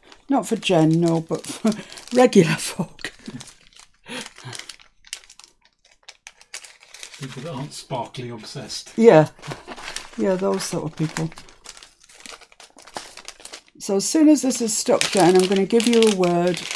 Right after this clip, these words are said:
Speaker 1: um, that you will have to, uh, com-, write in the comments, and then you'll all go into one drawer. First number out will be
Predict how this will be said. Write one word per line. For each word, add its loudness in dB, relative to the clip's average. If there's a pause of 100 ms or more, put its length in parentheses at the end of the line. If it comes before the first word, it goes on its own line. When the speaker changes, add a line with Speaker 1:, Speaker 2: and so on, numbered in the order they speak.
(340)
Speaker 1:
um, 2 (240)
that -4
you 0
will -2
have -4
to, -2 (800)
uh, 2
com-, -6
write 0
in -2
the 0
comments, 0 (440)
and 0
then 2
you'll 0
all 2
go 0
into -2
one 2
drawer. 0 (840)
First -2
number 0
out 0 (120)
will 0
be -2